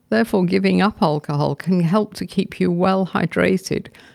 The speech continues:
which in turn is beneficial for your brain. Your mood and your concentration will be more stable,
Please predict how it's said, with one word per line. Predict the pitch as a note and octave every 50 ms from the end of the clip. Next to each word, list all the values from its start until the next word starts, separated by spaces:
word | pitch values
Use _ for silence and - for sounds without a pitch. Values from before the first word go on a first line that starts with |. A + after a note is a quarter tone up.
| _ _
which | - G#3+ - G#3 -
in | A3 G#3+ G3+
turn | - - A3 A3 A3 G#3+ F#3+
is | F3+ E3+ -
beneficial | - _ - F#3 F#3+ G#3 G#3+ - - D#3 - - - E3+
for | E3 - - F3
your | F3+ F3+ F3+
brain. | E3 D#3 D#3+ D#3 D#3 D#3 D#3 D3 C#3 C#3 D3 - _ _ _ _ _ _ _ _ _ _ _ _ _ _ _ _
Your | - D#3+ D#3+
mood | D#3+ D#3+ E3 E3 F3 F#3 G3 G3 -
and | F3+ E3+ D#3+
your | D3 D3+ D3
concentration | - - - F3+ F3+ - - F#3+ F#3 - - F#3 F3+ F3+ - - F#3+ F#3
will | F3+ F3 F3
be | - F3 E3+
more | F3 F3 F3 F#3+
stable, | - - - - F#3 F3 F3 E3+ E3+ E3+ E3 E3+ E3+